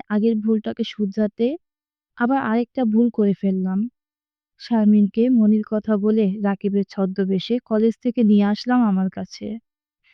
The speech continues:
তারপর ওকে বিয়ে করলাম। মায়া যেমন রাকিবের বউ, এখন থেকে শারমিনও আমার বউ। দাদুদের ইচ্ছা আজকে পরিপূর্ণ হলো। রাহিলের কথা শুনে সকলেই স্তব্ধ। শুধুমাত্র সাদিফ ও রাকিব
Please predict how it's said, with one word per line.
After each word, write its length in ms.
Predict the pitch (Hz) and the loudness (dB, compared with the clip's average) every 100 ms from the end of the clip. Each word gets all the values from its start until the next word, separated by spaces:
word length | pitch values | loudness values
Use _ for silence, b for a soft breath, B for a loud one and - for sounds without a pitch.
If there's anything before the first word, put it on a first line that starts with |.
| _ - | _ -4
তারপর 360 | 214 202 226 | -2 0 2
ওকে 220 | 214 - | 2 0
বিয়ে 240 | 220 214 190 | 0 4 4
করলাম। 580 | - 185 190 185 196 220 _ _ _ _ _ _ _ _ | 2 2 2 2 0 -6 _ _ _ _ _ _ _ _
মায়া 300 | 214 208 208 | 2 4 4
যেমন 260 | 202 214 214 | 4 4 4
রাকিবের 480 | 196 180 202 196 196 | 2 0 0 2 2
বউ, 360 | 190 202 311 392 | 2 0 0 -4
এখন 320 | 226 247 247 | -6 -2 -2
থেকে 160 | 254 262 | -2 -6
শারমিনও 520 | - 226 240 262 269 | -4 -2 2 2 2
আমার 280 | 220 196 185 | 2 0 -2
বউ। 300 | 196 190 208 _ _ _ _ _ _ _ 233 | -4 -8 -8 _ _ _ _ _ _ _ 0
দাদুদের 420 | 226 220 233 254 | 0 0 0 -2
ইচ্ছা 320 | 233 - 247 | -4 -6 -6
আজকে 220 | 240 - 247 | -6 -8 -4
পরিপূর্ণ 460 | 226 220 233 226 220 | -2 0 0 2 4
হলো। 400 | 180 180 185 214 - _ _ _ _ _ _ _ _ _ _ _ _ _ _ - | 2 -2 -4 -6 -8 _ _ _ _ _ _ _ _ _ _ _ _ _ _ -2
রাহিলের 380 | 208 208 202 208 | 2 6 6 4
কথা 260 | 190 190 196 | 4 2 0
শুনে 340 | - 196 220 302 | 2 4 4 0
সকলেই 520 | 247 233 254 269 226 | -4 -2 0 2 0
স্তব্ধ। 600 | - 202 185 196 196 202 - _ _ _ _ _ _ | -2 -4 -4 -2 -4 -4 -8 _ _ _ _ _ _
শুধুমাত্র 560 | - 214 202 190 196 226 | 0 2 4 2 0 -4
সাদিফ 440 | - 202 202 247 | -2 0 0 0
ও 160 | - 226 | 0 0
রাকিব 460 | 202 190 - 226 | 2 -2 -2 -2